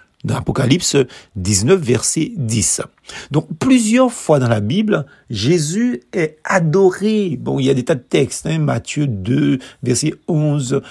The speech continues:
chapitre quatorze, verset trente-trois, Luc vingt-quatre, verset cinquante-deux,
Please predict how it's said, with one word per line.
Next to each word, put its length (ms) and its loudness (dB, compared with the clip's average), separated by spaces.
chapitre 340 -8
quatorze, 460 0
verset 220 -4
trente-trois, 880 0
Luc 420 0
vingt-quatre, 540 -2
verset 340 -2
cinquante-deux, 760 -2